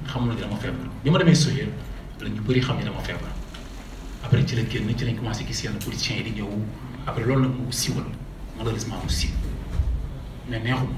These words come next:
Dama feebar, def naa ay opération, loolu dëgg la. Dama feebar ci kaso bi parce que dafa am régime boo xamante ni man moom laay jël à chaque fois. Parce que man tamit ma bind régime boo xam moom laa war a ni may dundee. Kaso bi ñëpp xam nañ ak pandémie bi nii dañ ko tëj, c'est-à-dire kaso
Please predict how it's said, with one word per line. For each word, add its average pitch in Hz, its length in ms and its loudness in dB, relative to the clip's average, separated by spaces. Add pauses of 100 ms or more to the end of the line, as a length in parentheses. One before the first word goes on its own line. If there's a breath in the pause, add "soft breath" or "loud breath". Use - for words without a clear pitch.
(640)
Dama 165 140 8
feebar, 185 260 10
def - 140 10
naa 170 300 8
ay 165 120 6
opération, 156 380 8 (400)
loolu 135 180 4
dëgg 131 220 0
la. - 80 -6 (520 loud breath)
Dama 170 140 8
feebar 170 260 10
ci 170 60 6
kaso - 220 8
bi - 80 4
parce 151 160 2
que 143 80 6 (260)
dafa - 140 6
am 175 100 10
régime 214 380 12
boo 185 120 10
xamante 160 280 6
ni - 200 -2 (440)
man 147 120 2
moom 156 200 4
laay 151 160 4
jël 131 200 2
à - 40 -4
chaque - 240 -2
fois. - 180 -6 (680)
Parce - 120 -2
que - 60 0
man 139 160 4
tamit 127 140 6
ma 147 120 10
bind 139 280 8
régime 160 220 8
boo - 100 8
xam 127 100 4
moom 127 120 6
laa 139 100 6
war 135 80 6
a 120 160 2
ni 139 80 6
may 156 140 10
dundee. - 280 10 (560)
Kaso 185 180 8
bi 180 80 10 (100)
ñëpp 220 140 8
xam 170 180 6
nañ 143 140 6
ak - 120 0
pandémie 151 260 6
bi 117 80 4
nii 104 140 0 (180)
dañ 127 140 0
ko 131 120 2
tëj, 131 100 -2 (120)
c'est-à-dire - 280 -4
kaso - 200 0